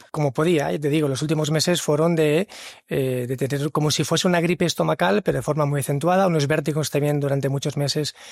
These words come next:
muy acentuados, sin saber el motivo los, los médicos, me hicieron muchas pruebas. Yo realmente no sabía si era, pues, parte de un problema estomacal, parte de mi estrés, parte de vivir fuera de mi casa,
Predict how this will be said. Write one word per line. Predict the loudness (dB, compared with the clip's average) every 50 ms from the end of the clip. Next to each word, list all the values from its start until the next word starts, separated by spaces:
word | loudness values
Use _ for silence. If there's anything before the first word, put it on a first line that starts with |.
| -20 -20 -12 -6
muy | -2 0 0 0
acentuados, | 0 0 0 2 2 2 4 4 2 2
sin | 2 0 0 0
saber | 0 0 0 0
el | -2 -2
motivo | -2 -2 -2 -2 -2 0 0 0 -2 -2 -4 -4 -6 -8 -8
los, | -6 -6 -6 -8 -8 -8
los | -8 -8 -6 -2
médicos, | -2 -2 0 -2 0 0 2 2 2 2 0
me | -4 -6
hicieron | -4 -4 -4 -2 -4
muchas | -4 -4 -4 -4 -2
pruebas. | 0 2 4 4 4 2 2 0 -4 -8 -14 -18 -20 -20 -20 -20 -18 _ -4
Yo | -2 0 2
realmente | 2 2 2 2 0 0
no | -2 -2
sabía | -2 -2 -2 0 0 -2 -2
si | -2 -4
era, | -2 -2 -2 0 -2 -2 -4
pues, | -4 -6 -6 -6 -8 -10 _ _ _ _ _ -2
parte | 0 0 0 0 0 2 2
de | 2 0
un | 0
problema | -2 -2 -2 -2 -2
estomacal, | -2 -2 -2 -2 0 0 0 2 0
parte | 0 -2 -2 -2 0
de | 0 0
mi | -2 -2
estrés, | -2 0 0 2 2 0 0
parte | -2 -4 -2 0 0
de | 0 0
vivir | 0 -2 -2
fuera | -2 -2 0 0 0
de | 0
mi | 0 0
casa, | 0 0 0 2 0 0